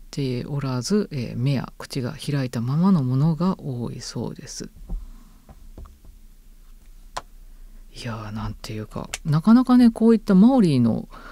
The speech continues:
文化に関することはやっぱりマオリ族に関係ある方じゃないとなかなかお話できないし、で、そうじゃない人が語るとやっぱり嫌がるケースもある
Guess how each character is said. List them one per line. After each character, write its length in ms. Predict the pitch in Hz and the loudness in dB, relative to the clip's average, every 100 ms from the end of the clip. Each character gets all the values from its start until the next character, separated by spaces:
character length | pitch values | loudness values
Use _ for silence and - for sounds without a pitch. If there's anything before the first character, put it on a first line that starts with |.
| - 147 | -10 -2
文 260 | 143 190 | 2 2
化 140 | 165 135 | 2 -2
に 80 | |
関 220 | 117 135 131 | 0 -2 -2
す 120 | 143 | -4
る 100 | 131 | -6
こ 140 | 120 | -6
と 100 | - | -6
は 160 | 131 131 | -4 -2
や 100 | 127 | -2
っ 40 | - | -2
ぱ 140 | 160 | -2
り 180 | 135 120 - - - - - - - - - - - - | 0 -2 -8 -20 -20 -20 -20 -20 -20 -20 -20 -20 -20 -2
マ 240 | 151 165 | 2 6
オ 60 | 220 | 6
リ 80 | 247 | 4
族 400 | 233 - 135 117 | 2 0 -2 0
に 240 | 120 123 - - _ | 0 -4 -8 -20 _
関 200 | - 202 | 2 4
係 120 | 214 | 4
あ 60 | 247 | 0
る 80 | 185 | 0
方 220 | 131 123 | -2 -4
じ 80 | 123 | -2
ゃ 60 | |
な 140 | 120 117 | -2 -2
い 60 | 113 | -2
と 400 | 131 117 - - | -4 -4 -8 -8
な 140 | 135 | -6
か 100 | 131 | 0
な 100 | 170 | 0
か 120 | 185 165 | 0 -2
お 40 | |
話 340 | 160 180 175 | 0 0 0
で 120 | - 170 | -4 -4
き 140 | 175 | 0
な 160 | 147 113 | 0 -2
い 40 | |
し、 320 | - 147 120 - - - - - - - - | -4 -4 -6 -8 -20 -20 -20 -20 -20 -20 -8
で、 80 | 170 | -6
そ 200 | - 240 | -2 0
う 40 | |
じ 80 | 226 | 2
ゃ 40 | |
な 120 | 185 196 | 2 2
い 40 | |
人 200 | 165 160 | 0 -4
が 20 | |
語 320 | - 151 180 | -4 -6 -4
る 300 | 175 175 175 | -2 -2 -2
と 200 | 170 233 | -2 -2
や 80 | 175 | 0
っ 40 | 143 | 0
ぱ 160 | 175 | -4
り 100 | 139 | -4
嫌 240 | - 190 233 | -2 0 0
が 120 | 277 | 0
る 120 | 220 - - - - - - - - - | 0 -4 -18 -20 -20 -20 -20 -20 -20 -18
ケ 140 | - 170 | -4 -4
ー 40 | |
ス 120 | - | -2
も 160 | 131 135 | -4 -4
あ 40 | |
る 140 | 131 | -6